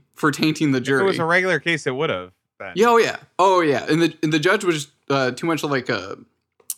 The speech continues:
Speaker 1: a, a milquetoast faggot to actually, like, call him out on it. He diverted
Speaker 2: <laughs>
Speaker 1: so many of, like, of the decisions that he should have made to the jury and put it on their heads.
Speaker 2: You know, he actually kind of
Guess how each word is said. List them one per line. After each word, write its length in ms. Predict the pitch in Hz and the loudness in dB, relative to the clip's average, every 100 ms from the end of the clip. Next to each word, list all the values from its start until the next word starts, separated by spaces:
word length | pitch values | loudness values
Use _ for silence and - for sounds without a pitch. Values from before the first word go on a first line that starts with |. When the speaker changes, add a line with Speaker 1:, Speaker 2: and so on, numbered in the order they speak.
| - | -8
Speaker 1:
a, 220 | 113 80 - | -8 -8 -4
a 80 | 135 | -2
milquetoast 540 | 135 135 135 139 123 | 0 0 0 -4 -2
faggot 420 | - 117 113 113 | -4 -4 -2 -6
to 120 | - 123 | -4 -4
actually, 320 | 113 - 120 | -4 -6 -6
like, 140 | 113 | -6
call 200 | - 131 | -6 -6
him 80 | 117 | -4
out 160 | 117 117 | -6 -4
on 180 | 113 110 | -6 -8
it. 180 | 110 _ _ _ | -14 _ _ _
He 240 | - 180 180 | -6 -4 0
diverted 500 | 170 156 170 170 131 | 0 2 2 2 0
Speaker 2:
<laughs> 140 | 190 | 0
Speaker 1:
so 180 | 160 175 | 2 2
many 280 | 185 185 180 | 2 0 0
of, 100 | 156 | 2
like, 340 | 151 139 - 147 | 0 0 -2 -4
of 160 | 131 | -2
the 100 | 139 | -2
decisions 480 | 127 117 143 131 139 | -2 -2 -2 0 0
that 120 | 131 | -2
he 160 | 127 139 | -4 -6
should 220 | - 135 | -2 0
have 100 | 147 | 0
made 340 | 160 156 147 - | 0 0 -2 -2
to 100 | 147 | -2
the 100 | 127 | -2
jury 500 | 117 110 - 143 123 - | -4 -6 -6 -12 -12 -6
and 380 | 131 123 120 123 | -4 -2 -2 -2
put 120 | 135 | -2
it 80 | 120 | -2
on 180 | 117 | -2
their 140 | 117 107 | -4 -6
heads. 300 | 117 92 139 | -8 -6 -4
Speaker 2:
You 60 | |
know, 80 | 175 | -4
he 120 | 196 | 0
actually 360 | 151 151 - 151 | 2 2 -2 -6
kind 180 | 135 | -4
of 80 | 127 | -6